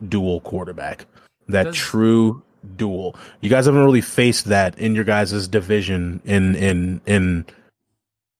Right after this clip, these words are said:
Speaker 1: <sighs> I
Speaker 2: Since
Speaker 1: mean,
Speaker 2: Randall
Speaker 1: Stafford
Speaker 2: Cunningham?
Speaker 1: X amount of years, uh, Kirk Cousins, I wouldn't even count as a true
Speaker 2: No.
Speaker 1: duel.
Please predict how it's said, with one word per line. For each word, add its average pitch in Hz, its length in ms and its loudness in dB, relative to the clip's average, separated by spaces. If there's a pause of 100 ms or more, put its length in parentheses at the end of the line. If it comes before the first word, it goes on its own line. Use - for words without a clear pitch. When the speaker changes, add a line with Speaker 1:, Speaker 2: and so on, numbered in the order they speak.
(800)
Speaker 1:
<sighs> - 0 -
I - 40 -12
Speaker 2:
Since - 760 -10
Speaker 1:
mean, 95 100 -4
Speaker 2:
Randall 95 80 -4
Speaker 1:
Stafford 98 500 -2
Speaker 2:
Cunningham? 117 600 -12
Speaker 1:
X 117 180 -8 (160)
amount 107 160 -4
of 101 120 -6
years, 104 560 0
uh, 98 300 -2
Kirk - 280 -6
Cousins, 104 380 -2
I 104 100 4
wouldn't 104 200 2
even 98 160 -2
count - 340 -4
as 101 140 -2
a 92 80 -4
true 107 300 -2
Speaker 2:
No. 95 80 -12
Speaker 1:
duel. 92 380 -2